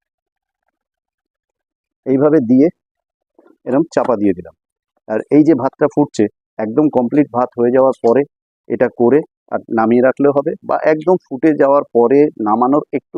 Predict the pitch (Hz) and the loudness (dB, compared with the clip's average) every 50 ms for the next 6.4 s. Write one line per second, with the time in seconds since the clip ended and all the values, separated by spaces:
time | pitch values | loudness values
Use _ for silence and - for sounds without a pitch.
0 | 156 135 120 117 123 127 127 135 123 123 120 - - 120 117 113 107 - 110 107 | -2 -2 0 0 0 0 0 0 2 2 0 0 0 0 0 0 0 0 -2 -4
1 | 110 107 107 - - 113 110 92 113 117 120 117 - - 110 - - 110 107 127 | -4 -4 -8 -6 -4 -4 -4 0 0 0 0 0 0 -2 -4 0 0 0 0 0
2 | 160 _ _ _ _ _ _ - 113 113 117 104 107 107 107 135 175 220 _ _ | -2 _ _ _ _ _ _ -8 -2 0 0 2 2 0 0 0 -4 -4 _ _
3 | _ _ _ _ _ _ _ - 117 - - 110 107 - - - - - 113 104 | _ _ _ _ _ _ _ -10 -6 -2 2 2 2 2 0 -4 -4 -2 -2 -2
4 | 95 - _ _ _ _ _ - 104 113 127 131 131 139 143 139 131 123 _ - | -2 -4 _ _ _ _ _ -6 -2 0 0 2 2 2 2 0 0 -4 _ -10
5 | - 110 110 107 104 92 - - - _ _ _ _ - 120 117 - - 120 107 | -6 -4 -2 -2 -2 -4 -6 -14 -20 _ _ _ _ -4 -4 -4 -4 -4 -4 -2
6 | 123 107 107 101 95 - 135 147 | 0 0 0 -2 -2 -2 -4 -4